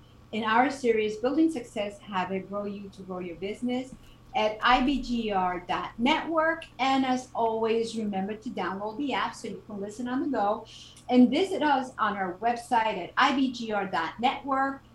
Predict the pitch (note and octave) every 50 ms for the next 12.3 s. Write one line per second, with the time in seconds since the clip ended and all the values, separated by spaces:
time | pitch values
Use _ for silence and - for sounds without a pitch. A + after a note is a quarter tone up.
0 | - - G3+ G3 G3 F#3+ F#3+ - G#3+ G#3+ G#3+ G#3+ G#3+ G#3 G#3 G3 F#3+ G3 - -
1 | F#3 F3 D#3+ D3+ B2+ - - - - - - - - - - - - - - -
2 | - D4+ G#4+ G#4 A4+ A4+ A4+ - C#4+ C4+ C4+ C4+ C#4 C4 B3+ B3 A#3+ A3+ A3 G3+
3 | F3 F3+ - - - - G3 G3 F#3+ G3 G3 G#3 G#3+ A3+ B3 C4+ C4+ - - -
4 | - G3+ G3 F#3+ F#3+ F#3 G3 G#3 G#3+ A3 G#3 G#3 G#3 G#3 G3+ G#3 G#3 - - F#3+
5 | - - - G#3+ G3+ G3+ G3+ G3 G3 F#3 F#3 F#3 F#3 F#3 F3+ F3 D#3 D3+ D#3 F#3+
6 | G#3 G#3 - G#3+ G3+ F#3+ F#3+ F#3+ F#3 F#3 - - - D3+ C#3+ - - - - -
7 | - - - - - - - - - - - - - - - - - - - -
8 | - - G3 G3 G3 G3 G3+ G3 G3+ G#3 - - A3 G#3+ A3 A3 G#3+ G#3+ G#3+ A3
9 | G#3 A3+ D4 E4+ A4 A#4 A#4 G#4+ F#4+ F4 E4+ E4 - C4+ B3 F#3+ F#3 - G#3+ F#3+
10 | F3+ F3 F3 F3 F3+ - - - - - - - - - A#3+ C#4 F4 - - -
11 | - A4+ A#4 A4+ A4+ G4+ E4 - - A#3+ A3 - - - - F3 E3+ E3+ - -
12 | - - C#3+ - -